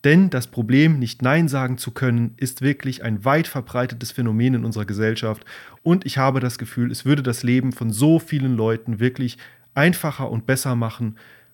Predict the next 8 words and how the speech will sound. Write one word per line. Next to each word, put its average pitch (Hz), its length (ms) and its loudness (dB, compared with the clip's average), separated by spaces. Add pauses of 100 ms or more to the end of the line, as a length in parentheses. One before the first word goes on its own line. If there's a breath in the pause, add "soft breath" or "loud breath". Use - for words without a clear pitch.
(120)
wenn 147 420 4 (120)
wir 123 280 -2
uns 117 300 -4
öfter 139 440 -4
trauen, 110 560 -4 (120)
Nein 107 280 -2
zu 110 140 -10
sagen. 107 400 -16